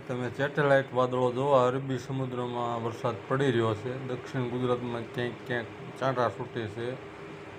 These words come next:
અને ઉત્તર ગુજરાત સાઈડ, રાજસ્થાન બોર્ડર, ઉ-, ઉદયપુર પાસે પણ છાંટાછૂટી ચાલુ થઈ છે. હવે આના વિસ્તારો વધશે.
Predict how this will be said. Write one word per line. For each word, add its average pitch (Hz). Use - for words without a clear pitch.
અને 127
ઉત્તર 131
ગુજરાત 135
સાઈડ, 127
રાજસ્થાન 127
બોર્ડર, 127
ઉ-, 127
ઉદયપુર 151
પાસે 131
પણ 123
છાંટાછૂટી 127
ચાલુ 123
થઈ 131
છે. 117
હવે 117
આના 123
વિસ્તારો 117
વધશે. 117